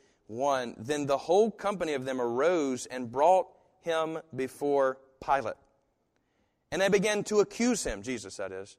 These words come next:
"saying, 'We found this man misleading our nation and forbidding us to give tribute to Caesar, and saying that he himself is Christ, that is, a king.' And Pilate asked him,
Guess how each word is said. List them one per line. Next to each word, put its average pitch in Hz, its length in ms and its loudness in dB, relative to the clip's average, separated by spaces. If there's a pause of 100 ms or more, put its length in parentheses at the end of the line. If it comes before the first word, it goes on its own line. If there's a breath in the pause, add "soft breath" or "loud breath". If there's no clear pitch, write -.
(140)
"saying, 170 420 4 (260 soft breath)
'We 202 140 4
found 233 320 4
this 226 120 2
man 170 220 -2 (180 soft breath)
misleading 233 680 6
our 294 160 6
nation 175 460 0
and 160 200 -4
forbidding 196 720 0
us 151 420 4 (680 soft breath)
to 156 100 -4
give 143 220 -2
tribute 127 440 -2
to 131 100 -8
Caesar, 117 440 -6 (800)
and 117 140 -10
saying 185 400 -2 (600)
that 113 120 -8
he 185 180 -2
himself 202 400 2
is 143 140 -10
Christ, 202 840 2 (360 soft breath)
that 196 180 6
is, 160 220 4
a 170 100 -2
king.' 262 460 0 (1400)
And 120 140 -14
Pilate 139 260 6
asked 139 320 -2
him, 120 180 -6